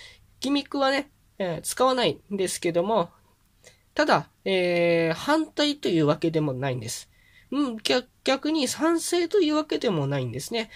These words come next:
えー、どういうことかというと、私はギミックに関してはですね、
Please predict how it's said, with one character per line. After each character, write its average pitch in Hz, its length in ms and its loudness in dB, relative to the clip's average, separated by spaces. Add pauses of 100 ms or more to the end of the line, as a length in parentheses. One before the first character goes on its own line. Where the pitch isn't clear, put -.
(160)
え 202 500 2
ー、 196 40 -6
ど 269 100 -2
う - 20 0
い 240 40 2
う 180 40 2
こ 165 140 -2
と 151 100 -2
か 147 160 0
と - 80 -4
い 139 60 0
う 147 40 -6
と、 175 180 2
私 160 380 -4
は 208 140 0
ギ 185 160 -2
ミ 233 180 -4
ッ - 60 -20
ク 247 100 -6
に 233 120 -6
関 233 240 -4
し - 60 -8
て 165 60 -2
は 147 80 0
で 135 120 -2
す 170 100 -8
ね、 170 140 -2